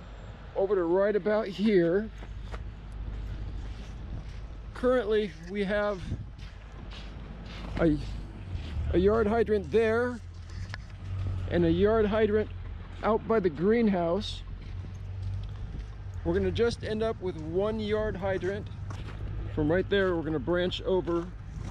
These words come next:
and put a yard hydrant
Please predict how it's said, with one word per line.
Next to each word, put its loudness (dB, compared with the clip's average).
and 2
put 2
a 6
yard 2
hydrant 0